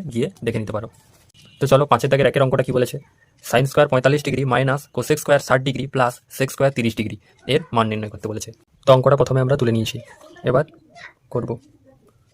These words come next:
sin স্কয়ার পঁয়তাল্লিশ ডিগ্রির মান কত? sin পঁয়তাল্লিশের মান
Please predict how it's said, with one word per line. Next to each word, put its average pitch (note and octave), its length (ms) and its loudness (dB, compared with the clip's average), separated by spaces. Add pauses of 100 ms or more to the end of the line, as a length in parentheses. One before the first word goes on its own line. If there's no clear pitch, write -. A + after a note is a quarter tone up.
(720)
sin C3 220 4
স্কয়ার D3 200 2
পঁয়তাল্লিশ C#3 400 0
ডিগ্রির C#3 220 -2
মান C3+ 140 0
কত? C3+ 100 -4 (200)
sin C3+ 220 2
পঁয়তাল্লিশের C3+ 460 0
মান D3+ 100 0